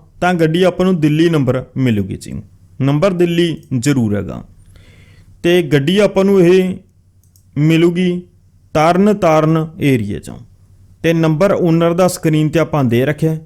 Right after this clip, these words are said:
ਜਿਨ੍ਹਾਂ ਦੀ ਗੱਡੀ ਹੈ ਪਚਾਨਵੇਂ ਇੱਕ ਸੌ ਉਨਾਸੀ ਤੇ ਸਤਾਰਾਂ ਚਾਰ ਸੌ ਪਚਾਸੀ। ਤੇ ਹੁਣ ਆਪਾਂ ਗੱਲ ਕਰਾਂਗੇ ਆਪਣੇ ਕੋਲੇ ਨੰਬਰ ਤਿੰਨ 'ਤੇ ਜਿਹੜੀ ਗੱਡੀ ਪਹੁੰਚੀ ਹੈ ਆਈ ਟਵੈਂਟੀ।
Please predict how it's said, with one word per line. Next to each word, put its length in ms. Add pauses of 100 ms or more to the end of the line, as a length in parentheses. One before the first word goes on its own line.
(100)
ਜਿਨ੍ਹਾਂ 340
ਦੀ 140
ਗੱਡੀ 300
ਹੈ 60 (200)
ਪਚਾਨਵੇਂ 480
ਇੱਕ 80
ਸੌ 140
ਉਨਾਸੀ 480 (640)
ਤੇ 160
ਸਤਾਰਾਂ 420
ਚਾਰ 200
ਸੌ 200 (240)
ਪਚਾਸੀ। 580 (960)
ਤੇ 200
ਹੁਣ 220
ਆਪਾਂ 220
ਗੱਲ 200
ਕਰਾਂਗੇ 320
ਆਪਣੇ 280
ਕੋਲੇ 320 (300)
ਨੰਬਰ 400
ਤਿੰਨ 260
'ਤੇ 160 (640)
ਜਿਹੜੀ 340
ਗੱਡੀ 200
ਪਹੁੰਚੀ 460
ਹੈ 200 (800)
ਆਈ 220
ਟਵੈਂਟੀ। 520